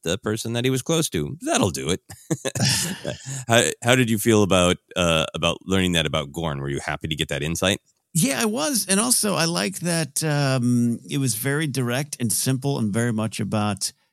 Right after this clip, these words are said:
Speaker 2: uh, it's not quite Romeo, Romeo and Juliet, right? Star-crossed lovers, but it's, it's someone in the Empire, um, uh, connecting with someone,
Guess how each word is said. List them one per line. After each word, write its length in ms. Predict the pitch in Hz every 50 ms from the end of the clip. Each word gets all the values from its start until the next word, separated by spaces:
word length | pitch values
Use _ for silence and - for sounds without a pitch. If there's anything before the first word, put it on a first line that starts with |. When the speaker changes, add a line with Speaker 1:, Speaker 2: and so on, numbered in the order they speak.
| _ _ _ _ _ _ _ _ _ _ _ _ _
Speaker 2:
uh, 220 | 101 95 95 92 85 82 -
it's 200 | 92 92 - -
not 180 | 107 107 104 -
quite 220 | - 110 98 -
Romeo, 420 | 92 98 104 104 101 101 90 90 - -
Romeo 420 | 101 95 101 107 107 107 101 98
and 120 | 95 92 85
Juliet, 520 | - 117 110 110 104 98 92 87 87 82
right? 240 | 92 95 92 95 -
Star-crossed 560 | - - 101 92 95 92 - 90 87 87 -
lovers, 260 | 104 127 123 113 98
but 140 | - - 101
it's, 240 | 98 92 - - - -
it's 140 | 107 - -
someone 260 | 120 117 117 117 110
in 60 | 107
the 100 | 101 95
Empire, 560 | 107 120 117 117 107 92 85 78 73 76 69 -
um, 400 | 80 82 80 82 82 80 80 - -
uh, 200 | 85 87 85 76 -
connecting 500 | - - 95 92 95 - - 101 92 90
with 320 | 92 90 87 82 - - _ _ _ _ _ _ _ _
someone, 760 | - - - 117 110 110 107 104 101 98 98 98 95 92